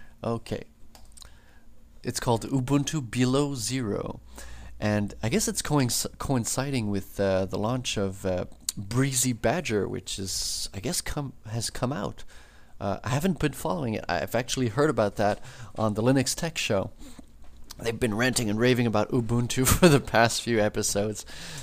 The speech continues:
so that's pretty cool. And, uh, yeah, Ubuntu is one of the, one of the Linux distros that's, uh, the most downloaded out there, and I think it's got, like, twice as much as the next one,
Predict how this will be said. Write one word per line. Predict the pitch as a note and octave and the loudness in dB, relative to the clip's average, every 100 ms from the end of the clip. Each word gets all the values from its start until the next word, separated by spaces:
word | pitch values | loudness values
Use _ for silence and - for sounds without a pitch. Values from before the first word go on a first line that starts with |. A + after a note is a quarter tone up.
| - | -2
so | - A#2+ A2+ G#2+ | 2 4 6 6
that's | B2 - | 4 2
pretty | C#3+ G#2+ | 0 0
cool. | - F2 F2+ - - - - - - - - - - | -2 -2 -2 -6 -12 -14 -14 -16 -20 -20 -20 -10 -4
And, | G#2+ G2 | -2 0
uh, | G2 G2 | 0 2
yeah, | C3 C4 | 2 2
Ubuntu | G3+ B2+ E3 F3+ G3 | 0 2 0 0 0
is | C3+ A#2+ | 0 0
one | D#3 | 2
of | C#3 | 4
the, | A#2+ G#2+ G#2 G#2 G#2 G2+ - - - - - | 6 6 6 4 2 -2 -8 -10 -10 -12 -2
one | C#3 | 2
of | F#3+ | 4
the | C#3 A2+ | 6 6
Linux | A#2 E3+ F#3 - | 4 2 2 0
distros | A2 - - G2+ G#2 - | 0 -2 2 2 2 -2
that's, | F#2+ - - | -6 -4 0
uh, | G2+ G2+ | 2 2
the | G#2 | 0
most | B2 D3+ - | 0 0 -2
downloaded | C3+ F3 D3 A#2 G2+ F#2+ - | -4 -2 0 2 0 -2 -6
out | - | -8
there, | - F#2+ | -4 0
and | G2 | 0
I | |
think | - G3+ | 0 -4
it's | C3 - | -4 -2
got, | A#2 G2+ | 0 0
like, | G2+ - | -2 -4
twice | - B2+ E3+ A#2+ | 0 2 2 -2
as | G#2 | -2
much | G#2+ G#2 | -2 -2
as | G2+ G#2 | -6 -4
the | |
next | G2+ D#3 - | -4 -4 -4
one, | A2 F#2 | -4 -4